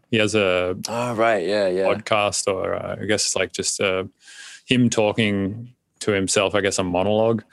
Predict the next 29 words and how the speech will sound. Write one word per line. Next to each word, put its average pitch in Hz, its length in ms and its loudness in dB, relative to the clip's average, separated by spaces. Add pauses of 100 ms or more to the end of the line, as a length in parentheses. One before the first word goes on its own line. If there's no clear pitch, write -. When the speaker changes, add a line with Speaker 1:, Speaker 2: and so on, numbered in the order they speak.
(260)
Speaker 1:
on 101 120 2
his 92 220 0
YouTube 101 360 2
channel 92 320 0
of 90 160 -2
him, 95 540 -2 (200)
uh, 90 400 0 (320)
on 101 140 0
a 87 60 0
mushroom 98 500 2
trip, 131 240 0
uh, 98 180 0
which 101 220 0
was 90 160 0
a 87 160 2
five 95 420 0
gram 90 600 -2
mushroom 90 400 -2
trip. 101 300 -2
So 92 260 2
the 90 140 2
heroic 95 440 2
dose, 92 460 0
as 95 240 -2
Terence 95 360 -2
McKenna 95 420 -2 (180)
calls 104 260 2
it. 110 600 0
Speaker 2:
<laughs> - 40 -20